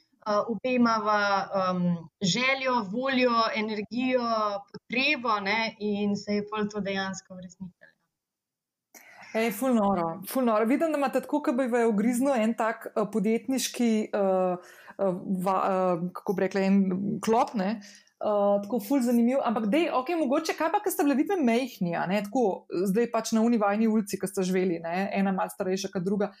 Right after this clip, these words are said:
Speaker 2: O čem ste tako sanjali, ke ste si pomislili, "Okej, ke bom pa velika, bom pa kaj?" Na primer, Karmen, kaj ste mislila?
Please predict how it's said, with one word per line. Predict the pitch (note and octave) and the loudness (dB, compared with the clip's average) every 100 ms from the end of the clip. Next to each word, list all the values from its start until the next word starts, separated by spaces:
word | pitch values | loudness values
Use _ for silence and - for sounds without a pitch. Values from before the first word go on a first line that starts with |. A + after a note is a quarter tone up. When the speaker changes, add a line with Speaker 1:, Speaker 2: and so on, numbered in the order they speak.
| _ | _
Speaker 2:
O | - | -6
čem | G#3 F4+ | -2 -2
ste | C5+ F4+ | 0 -2
tako | D#4+ | -2
sanjali, | B3 - G#3+ G#3 G3 | -2 0 0 2 2
ke | G3+ | 2
ste | G3+ | -4
si | G3 G3+ | -4 0
pomislili, | A3+ C#4+ C#4+ A3+ | 0 2 0 2
"Okej, | G#3+ A3+ | 2 0
ke | - | -4
bom | A#3 | -2
pa | A3+ | 0
velika, | G3+ A3 C4 A#3 | 2 2 2 0
bom | A3 | 0
pa | G#3 G#3+ | 0 -4
kaj?" | - G3 F3 E3+ F3+ - | -4 -2 -2 -4 -10 -6
Na | F#3+ | -2
primer, | G#3+ G#3 | 0 0
Karmen, | G3+ F#3+ F3+ | -2 -4 -4
kaj | F3 G3+ | -4 -4
ste | G3+ D#3+ | -6 -12
mislila? | D#3 - E3 E3 | -10 -8 -8 -10